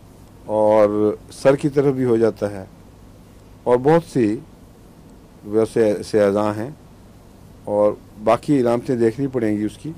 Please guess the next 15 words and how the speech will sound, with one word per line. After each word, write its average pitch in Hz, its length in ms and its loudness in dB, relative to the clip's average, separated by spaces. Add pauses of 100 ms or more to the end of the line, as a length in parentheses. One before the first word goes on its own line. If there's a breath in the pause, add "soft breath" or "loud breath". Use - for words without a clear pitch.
(200)
किलकेलिया 107 420 -2
कार्ब 104 240 -2
से - 160 -8
अगर 104 160 -4
मिजाज 95 320 -4
मिलता 95 320 -8
हो 127 180 -10 (100)
तो 101 160 -6 (420)
ठीक, 123 240 -4
वरना 123 340 0
अगर 120 200 0
ना 113 180 -2
भी 147 140 -2
मिलता 127 320 -4
हो 92 140 -4